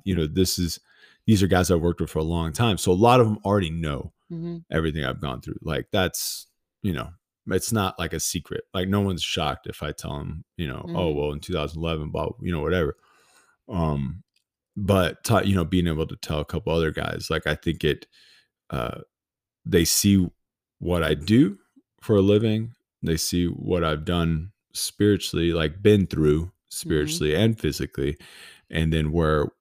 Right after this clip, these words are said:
Speaker 1: we're at now. And I think it's, it's a hope for them knowing that you can be, um, have a strong relationship with Christ and still
Speaker 2: Do this job.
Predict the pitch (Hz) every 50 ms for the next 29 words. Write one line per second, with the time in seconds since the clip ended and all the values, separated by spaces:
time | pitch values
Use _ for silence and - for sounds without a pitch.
0 | _ - 92 82 78 69 65 - - 82 87 90 92 82 76 71 69 73 - -
1 | _ - 80 76 73 73 71 - 87 82 76 - 76 71 - - - - - -
2 | 78 76 - - - 71 65 - - 82 82 82 - - - - 80 73 71 73
3 | 71 71 71 71 73 73 - _ _ _ _ _ _ _ _ _ _ 87 87 85
4 | 82 82 78 76 73 76 78 76 73 - - - - - _ _ _ - 107 98
5 | 90 90 - - - 95 92 104 107 95 76 69 82 80 78 76 73 76 71 -
6 | - _ _ _ _ _ _ _ _ _ _ _ - 71 71 69 65 67 80 -
7 | - - _ _ _ _ _ _ _ _ _ _ _ _ _ _ - - 95 92
8 | 104 98 90 85 - - 104 92 87 85 80 80 80 78 - - 82 - - -
9 | - - 69 - - - 78 71 71 73 - - - - 82 78 73 71 73 -
10 | - - 92 87 82 80 76 - - - - - _ _ _ _ _ _ _ _
11 | _ - 170 156 143 156 147 - 135 - 220 196 160